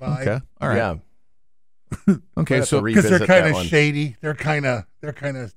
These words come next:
Speaker 1: tricky.
Speaker 3: Yeah.
Speaker 2: So a couple weeks ago, sitting on the deck, the dog's head snaps around. She stands up, and I look over, and there's a deer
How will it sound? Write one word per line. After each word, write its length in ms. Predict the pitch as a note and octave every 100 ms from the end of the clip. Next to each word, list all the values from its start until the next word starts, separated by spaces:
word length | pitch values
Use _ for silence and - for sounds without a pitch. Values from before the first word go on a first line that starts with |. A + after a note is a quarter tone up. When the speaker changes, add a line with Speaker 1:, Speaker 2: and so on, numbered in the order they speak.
| -
Speaker 1:
tricky. 480 | - D3+ - C#3 B2+ - - - -
Speaker 3:
Yeah. 280 | G2+ E2+ C2 - - - - - -
Speaker 2:
So 100 | -
a 60 | E3+
couple 260 | - G#3 F#3+
weeks 240 | D#3+ -
ago, 300 | A2 F2+ B1+ - - -
sitting 360 | - E3+ E3 C#3+
on 140 | C3
the 60 | A2
deck, 400 | E2+ D2 - - _ - - - - - - -
the 60 | G2+
dog's 320 | B2+ C#3 A2
head 180 | A#2+ G#2+
snaps 360 | - G2+ F#2 -
around. 220 | F#2 F#2+
She 140 | - F#2+
stands 420 | - B2+ A#2 G2+
up, 280 | F2+ F2+ - - - - - - -
and 80 | F#2+
I 120 | F#2 - -
look 180 | A2+
over, 220 | G2+ F#2+ F#2+
and 120 | F2
there's 220 | F#2+ F2+
a 60 | F2+
deer 540 | E2+ B2 F#2+ F2